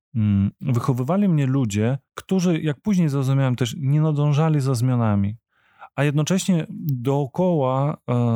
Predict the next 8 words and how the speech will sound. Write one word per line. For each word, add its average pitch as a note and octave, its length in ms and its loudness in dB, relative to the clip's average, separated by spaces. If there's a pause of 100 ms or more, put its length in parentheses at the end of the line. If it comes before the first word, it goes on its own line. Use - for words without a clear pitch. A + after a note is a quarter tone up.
(240)
nas B2 380 0
wtedy A2+ 320 -2
działo A#2+ 320 0
się A2 180 0 (520)
tyle E3 220 0
nowego, A2 720 0
tyle D3+ 180 0
fascynującego. C3 1080 0